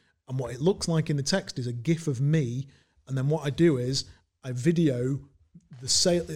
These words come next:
The background is there's me in the foreground. With the background is their Salesforce lead record, as an example. And then I'll do a video saying, "Hi, I'm just looking at this lead.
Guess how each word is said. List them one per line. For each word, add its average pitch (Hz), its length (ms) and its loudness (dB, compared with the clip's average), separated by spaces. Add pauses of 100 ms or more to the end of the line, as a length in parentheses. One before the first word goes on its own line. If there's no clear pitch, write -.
(100)
The 139 200 -2
background 139 520 0
is 131 120 -4
there's 123 180 -6
me 147 480 2
in 143 100 0
the 135 80 0
foreground. 139 720 0 (420)
With 139 140 -18
the 127 80 -20
background 131 560 -4
is 120 200 -4
their 139 340 0 (180)
Salesforce 147 680 -2
lead 147 280 2
record, 123 520 -6 (800)
as 139 80 -4
an 139 80 0
example. 123 580 -6 (460)
And 139 120 -2
then 143 80 0
I'll 135 140 -2
do 139 200 2
a 139 40 4
video 151 320 4
saying, 120 240 -4
"Hi, 160 200 2
I'm 151 100 4
just 170 160 0
looking 160 180 0
at 156 100 -4
this 156 160 -4
lead. 151 520 0